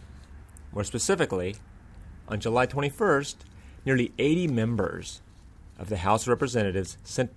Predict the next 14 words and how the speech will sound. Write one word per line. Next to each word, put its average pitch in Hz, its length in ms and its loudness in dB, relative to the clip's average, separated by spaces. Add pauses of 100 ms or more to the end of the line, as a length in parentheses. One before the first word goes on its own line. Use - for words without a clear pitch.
(400)
Federal 135 240 6 (200)
Housing 117 340 0
Finance 110 320 0
Agency 104 280 -2
Director 95 480 -2 (220)
Mel 101 260 2
Watt 104 320 6
a 98 80 -2
letter 95 440 0 (360)
asking 123 420 4
him 113 220 0
to 107 120 -4
resume 104 400 0
funding 92 520 -2